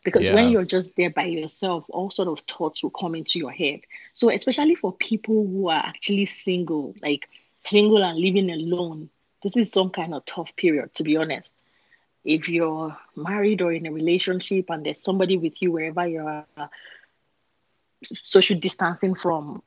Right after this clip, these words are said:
Speaker 1: <laughs> I think you are, you're at an advantage because at least there's somebody there to talk to, there's somebody there to see, there's, you know, there's that thing, there's that person to connect with.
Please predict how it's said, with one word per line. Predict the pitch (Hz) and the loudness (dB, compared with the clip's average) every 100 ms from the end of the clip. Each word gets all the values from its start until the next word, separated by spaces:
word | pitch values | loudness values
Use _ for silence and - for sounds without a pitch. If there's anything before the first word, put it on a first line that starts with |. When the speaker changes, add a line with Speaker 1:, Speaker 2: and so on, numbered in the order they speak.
| - | -16
Speaker 1:
<laughs> | - | -6
I | - - 196 - - | -6 -6 -8 -8 -2
think | 196 196 - _ _ _ _ _ _ _ _ | 0 0 -4 _ _ _ _ _ _ _ _
you | 170 165 | 0 2
are, | 160 175 | 4 2
you're | 151 170 | 2 0
at | 160 | -2
an | 180 | -4
advantage | 165 165 214 240 208 156 - | -4 0 0 2 0 -2 -4
because | - 175 165 | -4 -2 -2
at | 156 | -2
least | 190 165 | -2 -2
there's | 151 | -4
somebody | - 196 185 185 | -2 0 0 0
there | 175 | -2
to | 160 | -4
talk | - 190 - | -2 -2 -2
to, | - | -2
there's | 156 143 | -4 -2
somebody | - 196 190 | 0 2 4
there | 170 170 | 2 2
to | - | -2
see, | - - 196 | -4 2 2
there's, | 160 143 - - - - | 2 -6 -16 -20 -20 -2
you | 170 | 0
know, | 170 233 214 | 0 -2 -2
there's | 170 | -2
that | - - - | 2 0 2
thing, | 208 | 0
there's | 170 170 | 2 -2
that | 220 | -2
person | 202 185 185 | -2 -2 -4
to | 156 | -4
connect | - 165 185 - | -4 -4 -4 -4
with. | 147 | -6